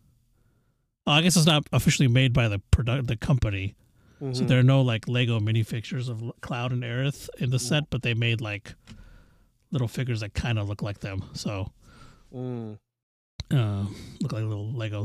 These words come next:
Speaker 1: things of them. Um, and if you wanna try and win this, you can have, you have until August eleventh at ten A M B S T or two A M P D T,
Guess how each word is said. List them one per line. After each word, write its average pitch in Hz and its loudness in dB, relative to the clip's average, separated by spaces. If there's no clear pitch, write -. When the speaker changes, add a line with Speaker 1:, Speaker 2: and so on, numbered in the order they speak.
Speaker 1:
things 113 -2
of 107 -6
them. 104 -4
Um, 127 4
and 139 4
if 127 2
you 156 8
wanna 165 6
try 160 6
and 147 6
win 170 8
this, 190 4
you 135 2
can 131 6
have, 135 4
you 135 4
have 147 6
until 147 2
August 139 2
eleventh 147 2
at 131 -6
ten 175 2
A 170 6
M 160 6
B 147 2
S 185 4
T 208 2
or 127 2
two 185 2
A 160 4
M 139 4
P 156 0
D 127 0
T, 104 -8